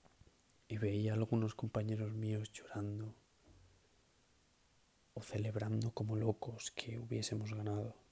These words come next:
los que ganásemos también. No podía entenderlo. Y crezco. Yo ahora mismo tengo dieciocho años.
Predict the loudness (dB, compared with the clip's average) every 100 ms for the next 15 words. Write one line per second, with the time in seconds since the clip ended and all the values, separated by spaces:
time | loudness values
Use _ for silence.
0 | -10 -4 -4 -2 -2 0 -2 -2 -6 -14
1 | -14 -12 -6 -6 -8 -20 -20 -20 -20 -20
2 | -20 -20 -20 -20 -20 -20 _ _ _ -6
3 | -2 -2 0 0 2 0 -2 -4 -4 -6
4 | -12 -20 _ _ _ _ _ _ _ _
5 | _ _ _ _ _ _ -20 _ _ _
6 | -20 -20 -20 -20 _ _ _ -20 -20 _
7 | _ _ _ _ _ _ _ -2 -2 -2
8 | 2 2 2 -4 -2 -2 -8 -20 _ _
9 | _ _ _ _ _ _ _ _ _ _
10 | _ _ _ _ _ _ _ _ _ _
11 | _ _ _ -4 0 4 4 4 4 0
12 | 0 0 2 0 0 -2 -2 0 0 2
13 | 0 -4 -6